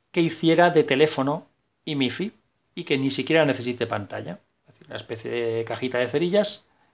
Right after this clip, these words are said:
que, me, que tiene la funcionalidad de hacer de teléfono y MIFI. Esto podría valernos para todos los dispositivos, conectado al smartphone, es decir, al teléfono,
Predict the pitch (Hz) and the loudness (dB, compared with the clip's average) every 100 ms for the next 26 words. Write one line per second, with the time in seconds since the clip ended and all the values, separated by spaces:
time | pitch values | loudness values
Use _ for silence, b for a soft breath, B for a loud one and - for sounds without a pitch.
0 | _ 160 185 - 156 139 127 123 123 120 | _ 0 0 0 0 0 2 2 2 2
1 | 123 131 135 135 123 - - 139 123 123 | 0 0 2 2 0 -4 -10 -4 -4 -2
2 | 123 127 127 131 151 123 110 131 135 160 | -2 0 4 6 8 6 2 0 2 2
3 | 170 196 208 - _ 127 113 - - - | 2 4 2 0 _ -14 -12 -14 -20 0
4 | 180 - 226 214 220 208 202 214 220 - | 4 6 8 10 10 10 10 6 4 6
5 | 160 135 135 135 123 127 117 135 - 226 | 6 6 6 6 2 0 -6 -8 -6 -4
6 | 220 - - - _ _ _ _ _ _ | -4 -6 -12 -16 _ _ _ _ _ _
7 | - 143 131 - 165 165 151 151 165 185 | 0 0 2 6 6 6 4 2 2 2
8 | 135 117 113 - _ - - 135 120 120 | 0 -4 -6 -16 _ -20 -12 -6 -6 -2
9 | 127 160 - 120 | 2 2 0 -10